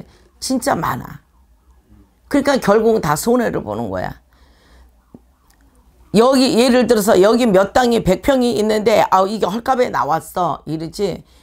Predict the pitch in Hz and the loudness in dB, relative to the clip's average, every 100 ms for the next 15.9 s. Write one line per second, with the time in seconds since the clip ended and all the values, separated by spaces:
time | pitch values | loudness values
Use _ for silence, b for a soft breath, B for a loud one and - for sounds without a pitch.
0 | _ - 196 175 214 185 180 220 - - | _ -6 -4 -4 -4 -6 -6 -6 -4 -4
1 | 196 156 151 - 156 160 151 131 160 - | -4 -6 -10 -10 -8 -6 -6 -8 -8 -6
2 | 151 190 196 - _ _ _ _ _ _ | -4 -4 -6 -12 _ _ _ _ _ _
3 | - 156 - 226 247 285 - - 151 202 | -6 -6 -2 0 0 -2 -8 -6 -6 -6
4 | - 180 170 143 147 135 - 143 - 95 | -8 -8 -8 -12 -10 -10 -10 -10 -8 -8
5 | 113 120 135 - b b b - 196 226 | -8 -6 -8 -10 b b b -2 2 2
6 | 175 - 160 180 180 302 269 233 214 180 | 2 -2 -4 -4 -2 -2 0 0 0 -2
7 | 196 208 202 208 151 - 156 165 151 156 | -4 -2 -2 -2 -4 -6 -6 -6 -6 -8
8 | 147 151 147 - - 208 220 185 240 427 | -8 -8 -10 -14 -10 -6 -6 -6 -10 -12
9 | 359 254 - - 76 73 69 71 - _ | -8 -8 -6 -10 -10 -10 -12 -16 -20 _
10 | _ b b b b - 269 247 254 165 | _ b b b b -4 -2 2 2 0
11 | - b b b - _ 175 226 269 254 | -4 b b b -20 _ 0 2 4 0
12 | - 208 226 220 196 175 165 156 - 220 | -2 0 2 2 0 0 -4 -4 -4 -2
13 | 226 160 220 226 214 208 214 202 202 - | -4 -4 -2 -2 0 0 -2 -4 -6 -4
14 | 202 233 214 185 190 190 196 - 208 - | -4 -2 -4 -4 -4 -6 -8 -8 -10 -6
15 | 220 175 208 233 208 151 151 151 - | -4 -2 -2 -4 -4 -2 -4 -6 -10